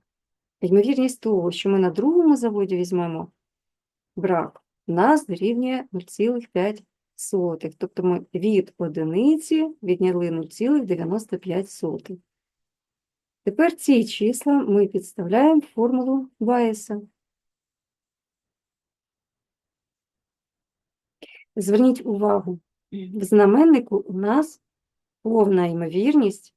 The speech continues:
саме тої події, яка відбулась. У нас відбулась не А, тому у нас повна ймовірність події не А у знаменнику.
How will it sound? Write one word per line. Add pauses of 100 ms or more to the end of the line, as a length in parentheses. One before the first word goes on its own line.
(140)
саме
тої
події,
яка
відбулась. (440)
У
нас
відбулась
не
А, (200)
тому
у
нас
повна
ймовірність
події
не
А
у
знаменнику.